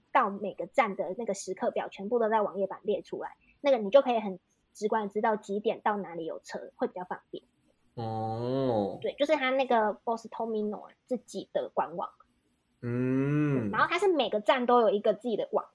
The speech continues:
Speaker 1: 官网，所以就是这个东西就是去网页版搜索会更清楚。嗯。
Speaker 2: 结论上来说就是，Hello，韩国的A P P请好好优化好吗？
Speaker 1: 对。
Speaker 2: <laughs> 韩国蛮多A P P其实蛮难用的，我自己觉得，
Speaker 1: 超难用。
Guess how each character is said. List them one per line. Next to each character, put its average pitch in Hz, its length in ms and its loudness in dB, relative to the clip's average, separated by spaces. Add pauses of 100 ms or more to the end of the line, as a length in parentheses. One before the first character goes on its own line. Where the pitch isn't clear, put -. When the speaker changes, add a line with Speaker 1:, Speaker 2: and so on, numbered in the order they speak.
(180)
Speaker 1:
官 214 220 4
网， - 220 2
所 226 100 0
以 220 160 6
就 233 120 2
是 226 440 4
这 302 80 2
个 262 80 8
东 214 140 0
西 214 340 -4 (280)
就 240 100 2
是 233 100 -4
去 330 120 -4
网 202 200 2
页 226 140 6
版 214 160 -4
搜 208 240 2
索 - 180 -2
会 208 280 0
更 - 160 2
清 - 260 -14
楚。 - 160 -12 (480)
嗯。 202 80 -12 (480)
Speaker 2:
结 123 160 6
论 165 180 6
上 147 160 4
来 107 160 4
说 117 160 0
就 120 140 4
是， 113 260 -2 (280)
Hello， 240 280 4
韩 160 160 6
国 165 120 10
的 160 60 12
A 180 100 4
P 180 120 0
P 180 140 -2
请 156 160 2
好 143 140 10
好 131 80 10
优 135 180 8
化 139 240 12
好 98 160 6
吗？ 92 220 0 (500)
Speaker 1:
对。 320 160 6 (320)
Speaker 2:
<laughs> 349 260 8
韩 202 120 8
国 226 100 10
蛮 202 160 10
多 214 80 10
A 214 140 10
P 214 120 4
P 220 120 2
其 - 20 0
实 156 160 4
蛮 139 260 10
难 131 220 10
用 143 160 8
的， 117 100 6
我 120 120 4 (180)
自 - 160 4
己 254 60 10
觉 233 180 8
得， 135 140 10
Speaker 1:
超 127 80 2
难 208 100 -2
用。 - 120 -8